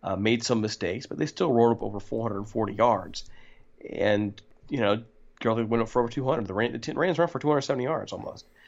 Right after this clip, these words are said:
So for those folks who are down the Rams offense, I, A, you're on the road, you're playing in Denver, you're playing in elevation, you're playing in cold weather, and you're playing against a defense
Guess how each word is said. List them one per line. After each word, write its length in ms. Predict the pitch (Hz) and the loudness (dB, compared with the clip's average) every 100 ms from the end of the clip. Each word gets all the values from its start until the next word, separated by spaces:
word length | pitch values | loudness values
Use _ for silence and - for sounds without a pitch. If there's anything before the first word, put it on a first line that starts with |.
| - _ | -20 _
So 480 | - 135 123 117 117 _ _ _ _ _ | 0 4 4 2 -8 _ _ _ _ _
for 140 | - 143 | -2 4
those 200 | 196 214 | 4 4
folks 240 | 156 147 | 2 2
who 80 | 143 | 0
are 40 | |
down 180 | 127 123 | 2 2
the 80 | 110 | 0
Rams 260 | 117 104 | -2 -2
offense, 540 | 104 104 - 107 101 - - | -2 -4 -4 -6 -6 -10 -6
I, 180 | 110 - - - - | -6 -8 -16 -8 -2
A, 180 | 131 | 0
you're 280 | 139 117 104 | 2 2 4
on 160 | 104 139 | 4 4
the 80 | 147 | 2
road, 360 | 113 110 107 - - | 2 0 -2 -8 -12
you're 80 | 101 | -10
playing 320 | - 107 139 | 2 4 6
in 160 | 143 131 | 4 4
Denver, 400 | 110 101 98 101 | 0 0 -2 -4
you're 120 | 98 | -6
playing 280 | - 120 135 | 0 2 4
in 60 | |
elevation, 560 | 127 127 110 98 101 - | 4 4 2 0 -2 -6
you're 80 | 101 | -6
playing 240 | 127 135 | 2 2
in 100 | 139 | 2
cold 260 | 139 131 110 | 4 2 4
weather, 380 | 101 98 98 - - - | 2 2 -2 -6 -18 -2
and 140 | 131 | 2
you're 80 | 139 | 2
playing 320 | 139 147 208 | 2 4 4
against 480 | 160 123 113 113 - - - - - _ | 4 2 2 0 -6 -12 -20 -20 -20 _
a 100 | 120 | -2
defense 840 | 127 147 214 - 120 113 110 - | 0 0 0 4 6 4 0 -6